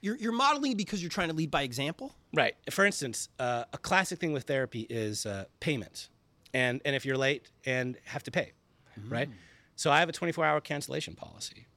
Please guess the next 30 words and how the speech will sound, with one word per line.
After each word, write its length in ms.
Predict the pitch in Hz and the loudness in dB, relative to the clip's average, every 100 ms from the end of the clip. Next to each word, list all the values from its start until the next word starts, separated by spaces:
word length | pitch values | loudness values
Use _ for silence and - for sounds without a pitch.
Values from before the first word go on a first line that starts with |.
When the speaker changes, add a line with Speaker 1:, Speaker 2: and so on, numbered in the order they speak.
| _ _ _ _ | _ _ _ _
Speaker 2:
So 260 | - 156 135 | -2 2 2
if 280 | 139 131 - - | 2 -2 -4 0
a 380 | 131 120 120 110 _ _ _ _ | 2 4 2 -2 _ _ _ _
client 380 | - 196 175 127 | 0 4 4 4
doesn't 300 | 151 170 151 | -2 -2 0
notify 400 | 147 165 165 147 | 2 2 4 0
me 100 | 135 | 0
before 340 | 123 - 160 | -6 -2 -2
twenty-four 360 | 147 143 135 135 | 0 -2 -2 0
hours, 380 | 131 131 127 - _ _ _ _ _ _ - | 2 2 0 -6 _ _ _ _ _ _ 0
I 100 | 135 | 0
say, 180 | - 143 | 2 2
"Hey, 200 | 160 143 | 2 0
I'm 80 | 139 | 0
gonna 140 | 139 | -2
try 140 | 135 147 | 0 0
to 60 | |
reschedule 460 | 131 - - - 98 | 0 -2 -4 -4 -6
you, 80 | 95 | -6
but 120 | - | -8
if 80 | 113 | -8
I 60 | |
can't, 240 | 117 190 135 | -2 -2 0
I'm 60 | |
gonna 120 | 127 113 | -2 -2
charge 200 | 127 107 | -4 -4
you 40 | |
for 120 | 101 | -8
the 60 | 107 | -10
week. 320 | 151 - - | -8 -10 -16